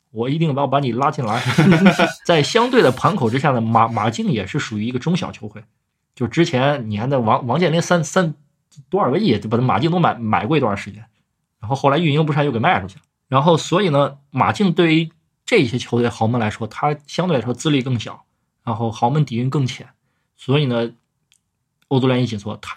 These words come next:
也就率先退了。最后剩的两个就是两个巨头，其实也可以说是两个寡头，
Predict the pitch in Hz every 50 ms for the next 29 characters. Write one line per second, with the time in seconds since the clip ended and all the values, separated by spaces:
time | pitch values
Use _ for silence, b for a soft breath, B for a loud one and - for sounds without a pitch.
0 | _ - 139 - - - 101 - - 101 92 107 104 101 - - 101 101 _ _
1 | _ _ _ _ _ _ _ - 190 180 - 165 151 - 156 139 127 123 113 87
2 | 98 107 117 131 127 113 113 113 _ _ _ _ _ _ _ 117 117 104 110 123
3 | 127 - 170 131 120 - 104 101 - - 151 151 165 131 120 - 143 131 - 143
4 | 127 120 98 104 127 131 131 - 107 - - - - 104 113 117 123